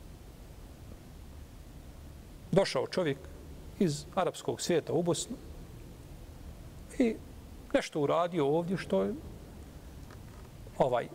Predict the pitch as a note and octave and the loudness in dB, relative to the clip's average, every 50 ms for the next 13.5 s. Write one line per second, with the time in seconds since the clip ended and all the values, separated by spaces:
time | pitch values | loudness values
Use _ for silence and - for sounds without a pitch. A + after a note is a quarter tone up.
0 | - - - - C4+ - - D3 D3 D3 D#3+ D3 C#3+ C#3 C#3+ - - - D3+ C3+ | -2 2 4 4 4 4 4 2 2 4 4 4 4 4 2 2 2 4 4 4
1 | C3+ - - - - - - - B3 A3+ G3+ A3 G#3 F#3+ F#3 F#3+ G3 - - - | 4 4 0 -4 -10 -4 4 4 4 4 6 2 2 4 4 2 2 2 4 6
2 | E3+ E3 D#3+ D3+ D3+ E3 D#3+ D3+ C#3+ C#3+ D3 C#3+ - - - D#3+ F3+ F#3 F3 - | 6 8 8 8 6 6 6 6 8 6 6 4 2 2 6 6 6 6 6 6
3 | G#3 G#3 G#3+ A3 G#3+ G#3 G3 - - - - F#3 F3+ F#3 F#3+ F#3+ G3 F#3 F3 D#3+ | 8 8 8 8 6 4 2 2 2 4 4 4 4 4 4 4 4 4 4 4
4 | D3+ D3+ - G#3+ A#3 - - G3+ - - A3+ G#3 G3+ - - - F#3+ G3 G#3 G3+ | 2 2 2 2 2 2 0 0 2 4 4 4 4 4 4 2 4 4 4 2
5 | F#3+ - F3+ F3 F3 F#3 F#3 F#3 F#3 - - - G3+ F3 G3 G3+ G#3 - - - | 4 4 2 4 4 4 4 4 2 0 2 2 4 6 6 6 6 4 4 4
6 | D#3 C#3+ C#3+ - F#3+ G3 G3 F3 C#3+ - - F3 C#3+ - D#3 C3+ - - D#3 E3+ | 4 4 4 4 4 4 4 2 2 0 -2 0 0 2 2 2 4 6 6 6
7 | F3+ E3+ G3 F#3 D#3 - - - - - - - - - - - - - - - | 8 8 8 6 6 4 2 2 0 0 -2 -8 -16 -16 -14 -14 -12 -12 -12 -10
8 | - - - - - - - - - - - - - - - - - - - - | -10 -12 -12 -12 -12 -12 -12 -12 -12 -12 -12 -12 -12 -12 -12 -12 -12 -4 2 4
9 | - A3 F3+ E3 D3+ C#3+ E3 D#3 D3 C3 A2+ G2+ - - - - - - - - | 4 6 6 4 4 6 6 4 4 2 0 -2 -2 -2 -2 -2 -2 -8 -14 -14
10 | - - - - - - - - - - - - - - - - - - - - | -14 -12 -12 -12 -12 -12 -12 -12 -12 -12 -12 -12 -12 -12 -12 -12 -12 -12 -12 -12
11 | - - - - - - - - - - - - - - - C#3 A#2+ A#2 G#2+ C3+ | -12 -12 -12 -12 -12 -12 -12 -12 -12 -12 -14 -12 0 4 4 4 4 4 2 4
12 | D#3+ E3 D3+ - - - - D#3 - - D3 - - - - - G3 D#3+ - D#3 | 4 4 2 2 4 4 4 2 2 0 2 2 2 2 2 2 2 4 4 6
13 | C3 C#3 E3+ F#3+ F3 - - F#3+ G3+ G3+ | 6 6 6 4 2 2 4 4 4 4